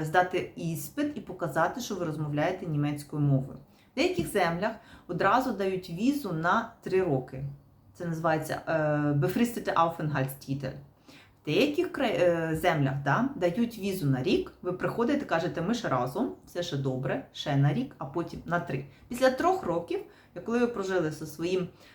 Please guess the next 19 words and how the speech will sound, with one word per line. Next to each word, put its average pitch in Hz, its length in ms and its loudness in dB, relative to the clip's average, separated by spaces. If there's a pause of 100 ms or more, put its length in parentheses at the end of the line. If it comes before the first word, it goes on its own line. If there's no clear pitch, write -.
(120)
значить, 160 380 -4
чоловіком, 170 680 0
вам 196 300 4
дають 208 440 0
unbefristete 226 920 0
Aufenthaltstitel. 147 880 0
Це 220 120 -2
означає, 240 520 2
що 175 160 -6
ви 156 60 -4
можете, 156 640 0 (280)
гуляй 185 220 2
Вася 165 280 2
три 156 160 -6
дні 147 140 -2
свят, 285 280 2 (440)
знаходитися 220 680 -2
скільки 185 420 -6
завгодно 185 600 -2